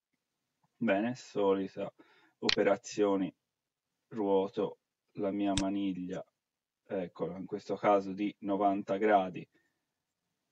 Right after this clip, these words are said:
in modo che si fonda all'interno della tazzina, la alzo, la avvicino. Ecco, questa è sempre una cosa abbastanza delicata, cercate sempre di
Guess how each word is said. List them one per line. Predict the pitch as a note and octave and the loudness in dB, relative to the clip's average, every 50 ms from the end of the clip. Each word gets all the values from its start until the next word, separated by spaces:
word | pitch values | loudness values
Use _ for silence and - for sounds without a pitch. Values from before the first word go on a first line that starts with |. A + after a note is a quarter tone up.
| _ _ _ _ _ _ _ - | _ _ _ _ _ _ _ -10
in | G2+ G2+ | -8 -6
modo | G2+ G#2 G#2 G#2 G2 G2 G2 | -4 -2 0 0 0 -2 -4
che | - - G#2+ G#2+ G#2 - | -2 2 4 4 4 2
si | - - - A2+ | -2 -12 -12 -12
fonda | G2 - - A2+ G#2 G#2 G2+ G2 G2 F#2+ F#2 - - | -10 -4 0 2 2 2 2 0 0 -2 -4 -4 -6
all'interno | _ - G2+ G2 F#2+ G2 G2 G2+ G2+ - G2+ G2 F2+ F#2 | _ -6 -6 -4 -4 -4 -4 -4 -2 0 0 0 0 -2
della | F2+ F#2+ F#2 F#2+ F#2 | -6 -8 -8 -10 -6
tazzina, | - - B2 B2 - - - - F#2 F#2 G#2+ C3+ D#3 - - | -2 -2 -2 -2 -4 -10 -14 -12 -8 -4 -2 -2 -2 -2 -2
la | A2 G#2 F#2+ F#2 F2+ F#2 - | -2 -2 -2 -4 -6 -8 -10
alzo, | - - G2 - - - - E3 G3 A3 _ _ _ _ _ _ _ _ _ _ _ _ _ _ _ _ - - - _ _ _ _ _ _ _ _ _ _ _ _ _ _ _ _ _ _ _ _ _ _ _ _ | -10 -12 -12 -14 -6 -2 -2 -2 -2 -4 _ _ _ _ _ _ _ _ _ _ _ _ _ _ _ _ -6 -6 -6 _ _ _ _ _ _ _ _ _ _ _ _ _ _ _ _ _ _ _ _ _ _ _ _
la | - A#2 A#2 A2+ G2+ F#2+ | 2 6 8 8 8 6
avvicino. | F#2+ G2+ A2 B2+ C3+ - - - G#2+ G2+ A2 C#3 D#3 D3+ | 4 0 2 2 2 2 0 -2 0 2 4 6 6 6
Ecco, | - - - B2 A#2+ | 4 2 4 6 8
questa | C#3 C#3+ C#3 - A2 | 8 8 6 4 -2
è | |
sempre | A2 - C#3+ C3+ C3+ B2+ C#3 C3 | 0 2 4 4 4 4 2 0
una | A2 A2 A#2+ B2 A#2 | 2 2 0 2 2
cosa | A#2+ A2 G#2+ A2+ | 2 2 2 2
abbastanza | G#2+ G#2+ G#2+ G#2 - - G#2 G2+ - G#2+ | 2 0 0 -2 -2 -2 -4 -4 -2 0
delicata, | - - G#2 G#2 G#2 - - F2 F2+ F#2 - - - - _ _ - - _ _ _ _ _ | 0 0 0 -2 -2 -4 -2 -2 -2 -2 -4 -10 -14 -14 _ _ -20 -20 _ _ _ _ _
cercate | - - - A#2 A#2+ - - D3 D#3 D3+ C#3+ A#2+ | -6 -2 -2 -2 -2 2 4 4 6 6 4 2
sempre | A#2 - B2 A#2+ A#2+ A#2+ A#2 - B2 B2 B2 A#2+ - | 2 4 4 6 6 4 2 2 2 4 4 4 2
di | - A#2 A2+ A2 A2 G#2+ - | -2 -4 -2 0 0 0 0